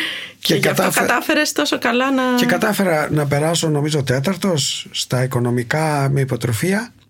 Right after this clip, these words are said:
Speaker 2: Και έτσι βρέθηκα στην Θεσσαλονίκη, ε, στην Αθήνα, ε, φοιτητής, πρωτοετής, ε, στην Πατησίων.
Speaker 1: Και μετά άλλαξε η ζωή σου στην Αθήνα.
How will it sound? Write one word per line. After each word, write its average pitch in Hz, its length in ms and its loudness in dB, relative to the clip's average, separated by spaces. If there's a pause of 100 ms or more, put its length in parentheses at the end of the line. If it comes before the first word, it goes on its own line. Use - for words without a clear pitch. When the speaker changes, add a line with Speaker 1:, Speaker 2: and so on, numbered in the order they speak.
(800)
Speaker 2:
Και - 140 -2
έτσι 196 220 0
βρέθηκα 165 440 0
στην 143 460 0
Θεσσαλονίκη, 139 800 0
ε, 147 100 2
στην 139 280 2
Αθήνα, 175 1000 0 (520)
ε, 147 480 2
φοιτητής, 151 1040 0
πρωτοετής, 139 1000 0
ε, 135 440 0
στην 143 160 -4
Πατησίων. 123 580 -2 (1200)
Speaker 1:
Και - 140 0
μετά 233 680 0
άλλαξε 226 420 0
η 196 40 0
ζωή 180 240 0
σου 147 320 -6 (200)
στην - 240 -4
Αθήνα. 147 460 -4